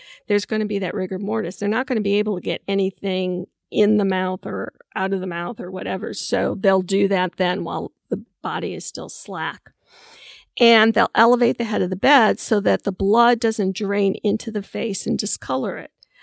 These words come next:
Um, and especially if there's going to be embalming and a funeral, the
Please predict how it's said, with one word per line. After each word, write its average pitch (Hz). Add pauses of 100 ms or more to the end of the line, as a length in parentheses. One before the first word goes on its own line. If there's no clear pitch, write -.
(400)
Um, 208
and 214
especially 302
if 214
there's 208
going 240
to 254
be 202 (320)
embalming 214
and 185
a 180
funeral, 214 (640)
the 202